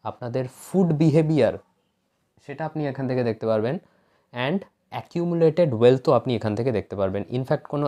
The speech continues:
অ্যানসেস্ট্রাল প্রপার্টি যদি থাকে, অ্যানসেস্ট্রাল ওয়েলথ যদি থাকে, তাহলে আপনি এটাকে এখান থেকে দেখতে পারবেন।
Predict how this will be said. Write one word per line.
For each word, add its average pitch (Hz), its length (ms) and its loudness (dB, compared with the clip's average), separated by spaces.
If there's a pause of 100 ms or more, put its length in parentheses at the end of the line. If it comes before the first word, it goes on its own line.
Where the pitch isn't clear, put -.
অ্যানসেস্ট্রাল 139 640 -2
প্রপার্টি 123 360 2 (100)
যদি 127 220 0
থাকে, 120 200 -2 (460)
অ্যানসেস্ট্রাল 147 680 -2
ওয়েলথ 139 200 2 (120)
যদি 120 220 -2
থাকে, 110 220 -2 (520)
তাহলে 127 240 -4
আপনি 131 200 -4
এটাকে 123 280 -4
এখান 127 200 -2
থেকে 127 200 -2
দেখতে 98 200 -6
পারবেন। 101 220 -2